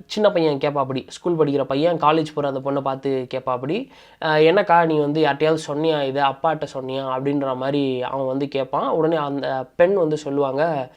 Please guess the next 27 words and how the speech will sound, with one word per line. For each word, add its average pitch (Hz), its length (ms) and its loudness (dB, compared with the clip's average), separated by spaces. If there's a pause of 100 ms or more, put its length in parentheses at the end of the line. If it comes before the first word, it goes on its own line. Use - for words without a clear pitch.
(100)
"இல்ல, 180 260 8
நான் 165 120 2
அப்பாவுக்கு 190 320 0
ஃபோன் 170 260 2
பண்ண, 156 200 -2
அப்பாவை 151 380 2
ரீச் 156 300 -2
பண்ணவே 143 200 0 (140)
முடியல, 131 160 -2
அப்பா 135 320 -2
கிட்ட 151 180 -6
இந்த 131 240 -4
தகவலை 143 220 0
சொல்லவே 139 420 -2
முடியல" 131 340 -4
அப்படின்னு 135 320 -4
கண்ணை 139 260 -4
கசக்கிட்டு 131 720 -4
உட்கார்ந்துட்டு 131 380 -4
இருப்பாங்க. 123 440 -6 (720)
இதுல 139 260 0
ஹைலைட் 226 360 6
என்னன்னு 175 280 2
பாத்தீங்கன்னா, 151 500 0
அந்த 151 240 0
காலேஜே 196 640 6
இவங்களோடது. 175 500 4